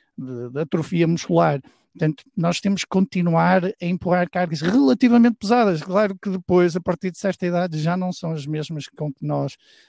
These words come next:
ah, ah, trabalhávamos quando éramos mais, mais jovens, mas esta questão de treino de força,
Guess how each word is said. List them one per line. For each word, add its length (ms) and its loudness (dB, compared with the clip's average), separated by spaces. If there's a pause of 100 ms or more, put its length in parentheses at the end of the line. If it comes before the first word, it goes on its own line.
ah, 540 -6 (400)
ah, 300 -12
trabalhávamos 880 0
quando 240 2
éramos 320 0
mais, 460 -2
mais 260 0
jovens, 400 2
mas 240 -4
esta 260 -4
questão 400 -2 (500)
de 480 0 (200)
treino 480 4
de 40 -12
força, 600 -2